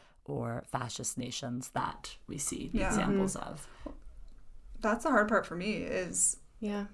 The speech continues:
Speaker 2: is no, Facebook should not be spreading false information. But I also believe firmly in the First Amendment,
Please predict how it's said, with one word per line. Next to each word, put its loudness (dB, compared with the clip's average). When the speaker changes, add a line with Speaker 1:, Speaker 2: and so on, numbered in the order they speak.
Speaker 2:
is 0
no, 8
Facebook 2
should -2
not 4
be 0
spreading 0
false -2
information. -4
But 6
I 6
also 4
believe -2
firmly 6
in 0
the -4
First 0
Amendment, 0